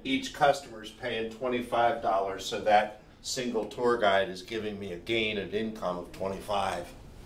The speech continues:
I'm making twenty-five times what I'm giving him,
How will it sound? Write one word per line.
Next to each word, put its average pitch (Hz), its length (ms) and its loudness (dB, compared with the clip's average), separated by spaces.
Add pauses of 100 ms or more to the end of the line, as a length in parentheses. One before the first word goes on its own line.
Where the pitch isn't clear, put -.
(260)
I'm 95 120 0
making 101 280 4
twenty-five 101 720 0
times 107 840 -4 (380)
what 98 160 4
I'm 98 240 2
giving 85 300 -4
him, - 300 -4